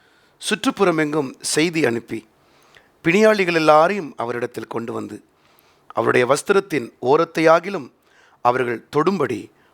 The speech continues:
உத்தரவாக வேண்டுமென்று அவரை வேண்டிக் கொண்டார்கள். தொட்ட யாவரும் சொஸ்தமானார்கள்.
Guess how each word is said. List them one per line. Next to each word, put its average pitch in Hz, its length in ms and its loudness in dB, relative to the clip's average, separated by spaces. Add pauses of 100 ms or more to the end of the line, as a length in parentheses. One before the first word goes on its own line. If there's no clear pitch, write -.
(160)
உத்தரவாக 175 640 2
வேண்டுமென்று 127 720 -6 (440)
அவரை 107 280 -4
வேண்டிக் 156 320 0
கொண்டார்கள். 107 500 -12 (520)
தொட்ட 185 640 -2
யாவரும் 131 580 0 (400)
சொஸ்தமானார்கள். 82 840 -10